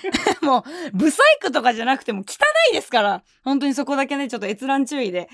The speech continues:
あの、私の泣き顔もね、見られるようなコンテンツになっているので、ぜひTikTokの方もチェックしてもらえたらと思います。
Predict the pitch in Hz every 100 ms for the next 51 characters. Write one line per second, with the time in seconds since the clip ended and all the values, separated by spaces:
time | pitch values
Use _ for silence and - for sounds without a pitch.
0 | - 196 196 196 202 - 208 196 208 214
1 | 208 202 247 214 226 233 220 202 180 -
2 | 220 220 220 226 226 214 214 196 196 180
3 | 175 - - - 214 196 190 214 233 220
4 | 196 226 202 185 233 208 - 226 247 262
5 | 262 233 180 - - _ - 254 339 330
6 | 330 -